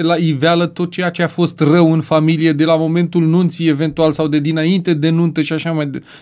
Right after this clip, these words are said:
da? Și un divorț amiabil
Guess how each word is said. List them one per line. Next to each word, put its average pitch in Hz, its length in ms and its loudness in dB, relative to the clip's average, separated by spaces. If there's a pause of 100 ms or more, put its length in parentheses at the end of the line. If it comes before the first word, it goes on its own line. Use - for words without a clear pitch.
(100)
da? 147 240 0 (340)
Și - 220 -6
un 208 140 0
divorț 190 540 -2 (220)
amiabil 160 800 0